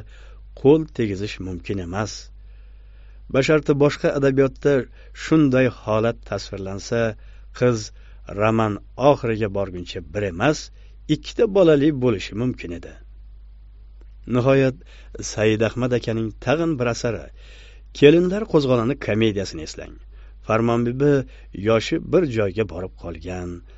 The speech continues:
savodi ham mundayroq, oddiy bir kampir.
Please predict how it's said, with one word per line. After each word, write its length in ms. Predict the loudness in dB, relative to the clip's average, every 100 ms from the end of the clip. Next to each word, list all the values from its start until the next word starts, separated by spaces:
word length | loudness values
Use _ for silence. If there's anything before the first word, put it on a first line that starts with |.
| -20
savodi 460 | -6 -2 0 0 0
ham 200 | 0 2
mundayroq, 720 | 4 6 4 4 4 2 0 -4 -20 -14
oddiy 420 | -2 -2 -2 -8 -8
bir 180 | -8 -12
kampir. 460 | -12 -14 -14 -16